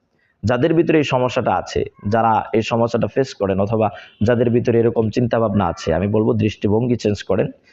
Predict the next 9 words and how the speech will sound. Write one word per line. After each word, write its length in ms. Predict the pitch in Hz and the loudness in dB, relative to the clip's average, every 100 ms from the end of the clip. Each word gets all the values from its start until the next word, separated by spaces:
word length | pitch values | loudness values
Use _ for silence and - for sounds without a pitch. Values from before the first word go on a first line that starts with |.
| _ _ - | _ _ -4
মানসিকতা 560 | 117 135 151 165 170 | 0 0 0 2 0
চেঞ্জ 280 | 143 156 143 | 0 0 0
করেন, 300 | - 135 165 - _ | -2 -2 -2 -8 _
চিন্তাভাবনা 540 | - 135 123 127 123 127 | -2 0 2 0 2 0
চেঞ্জ 280 | 120 113 - | 2 0 0
করেন। 280 | 110 110 - - _ _ _ _ _ | -2 -2 -6 -14 _ _ _ _ _
টুপি 240 | 160 - 165 | 0 2 0
আর 100 | 156 | 2
পাঞ্জাবির 500 | 123 143 147 151 | 0 2 4 2